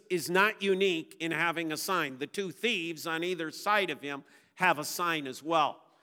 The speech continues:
Every man who is condemned to death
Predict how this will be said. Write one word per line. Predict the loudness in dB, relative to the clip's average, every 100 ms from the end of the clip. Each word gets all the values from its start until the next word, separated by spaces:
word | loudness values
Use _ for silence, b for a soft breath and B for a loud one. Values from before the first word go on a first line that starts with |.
| b b b b 6
Every | 6 6 4 4 2 -4 -18 -4
man | 2 2 2 0 -2 -6 -12 _ _ _ _ _ _ _ _
who | 2 2
is | 2 -2
condemned | -4 -4 -2 2 4 4 0 -4 -8 b b b b b _ _ _ _ -4
to | -4
death | 6 8 8 4 0